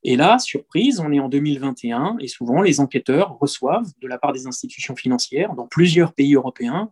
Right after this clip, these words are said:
reçoivent du papier. Et donc, ils vont devoir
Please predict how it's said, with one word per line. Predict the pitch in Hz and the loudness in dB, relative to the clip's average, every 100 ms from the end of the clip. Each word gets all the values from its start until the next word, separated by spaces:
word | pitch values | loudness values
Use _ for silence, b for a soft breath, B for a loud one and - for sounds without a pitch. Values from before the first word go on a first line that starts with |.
| - | -8
reçoivent | - - 156 202 160 | -6 0 0 0 -2
du | 127 208 | -6 -2
papier. | 208 - 139 - _ _ _ _ _ - | -2 2 0 0 _ _ _ _ _ -14
Et | 117 | -4
donc, | 117 196 - | 2 2 0
ils | 123 | -2
vont | 156 | -2
devoir | 190 120 120 117 180 180 | 0 -2 -2 0 -2 -4